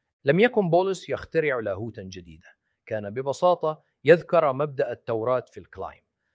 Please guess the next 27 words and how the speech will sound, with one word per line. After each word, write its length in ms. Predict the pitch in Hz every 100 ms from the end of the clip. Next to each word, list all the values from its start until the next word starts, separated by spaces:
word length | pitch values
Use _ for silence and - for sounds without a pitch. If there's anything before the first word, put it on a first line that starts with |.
| _
لا 160 | 123 160
اختلاط 500 | - - 120 127 123
غير 340 | 98 101 98
لائق. 480 | 92 82 - - - _ _ _ -
في 60 |
الواقع 540 | 110 131 165 165 151 139 _ -
كان 140 | 98
يشير 380 | 92 90 - 120
مباشرة 640 | 107 101 95 - 160 160
إلى 300 | 160 143 107
سفر 380 | 95 147 - 120
التثنية 580 | 101 - 143 147 143 131
اثنين 420 | 110 123 117 104
وعشرين 520 | 101 92 90 123 131
على 240 | 120 120 127
عشرة، 440 | 110 113 - - _ _ _
حيث 240 | 107 -
يقول 440 | 107 95 - 139 117
إنه 360 | 107 101 107
لا 100 | 104
يجوز 500 | 98 95 104 123 120
أن 160 | 104 101
يجمع 440 | 117 127 117 101 -
ثور 300 | 123 139 156
وحمار 520 | 147 - 120 123 127 120
لجر 380 | 107 104 113
محراث. 380 | 110 - 87 -